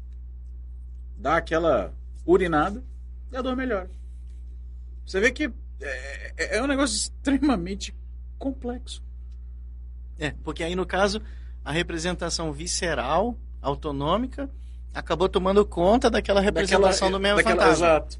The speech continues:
Speaker 1: exato.
Speaker 2: Né?
Speaker 1: Você vê como é que o assunto é, é
Speaker 2: A gente vai embora.
Speaker 1: É, é, é difícil, né?
Speaker 2: E, enfim,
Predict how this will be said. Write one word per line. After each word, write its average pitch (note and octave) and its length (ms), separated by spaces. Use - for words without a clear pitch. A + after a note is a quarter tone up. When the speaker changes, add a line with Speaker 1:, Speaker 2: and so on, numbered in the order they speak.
Speaker 1:
exato. C3 320
Speaker 2:
Né? E3 60
Speaker 1:
Você C#3+ 60
vê E3 120
como G3 160
é A3 40
que A3 100
o A#3 40
assunto A3+ 420
é, F#3+ 460
é A#2 300
Speaker 2:
A A2 60
gente D#3+ 300
vai E3 200
embora. F3 480
Speaker 1:
É, C#3+ 580
é, - 20
é E3 40
difícil, C#3 640
né? D3 200
Speaker 2:
E, B2 1000
enfim, D3 320